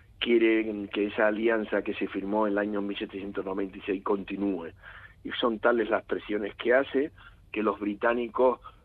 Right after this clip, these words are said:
pues entonces no están de acuerdo con la neutralidad hispana y hacen un golpe de mano en el Cabo de Santa María contra cuatro fragatas que vienen cargadas de metales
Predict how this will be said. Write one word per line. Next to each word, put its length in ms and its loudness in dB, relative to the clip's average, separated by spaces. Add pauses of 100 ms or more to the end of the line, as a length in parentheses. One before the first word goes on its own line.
pues 200 -8
entonces 500 -2
no 140 -2
están 240 -2
de 80 -2
acuerdo 460 4
con 220 -6
la 80 -6
neutralidad 840 -4
hispana 640 0
y 300 -6
hacen 300 -8
un 200 -10
golpe 320 0
de 120 0
mano 340 -2
en 60 -4
el 100 -8
Cabo 280 -2
de 60 -10
Santa 280 -8
María 400 -2
contra 260 -4
cuatro 340 -2
fragatas 640 2 (380)
que 100 -2
vienen 300 0
cargadas 480 2
de 80 -6
metales 540 0